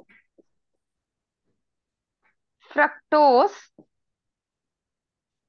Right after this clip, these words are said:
converted into glucose and N number of glucose, N मतलब बहुत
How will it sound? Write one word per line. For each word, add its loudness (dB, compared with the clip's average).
converted -2
into -8
glucose -8
and -4
N -6
number -2
of -2
glucose, -10
N -8
मतलब -10
बहुत -6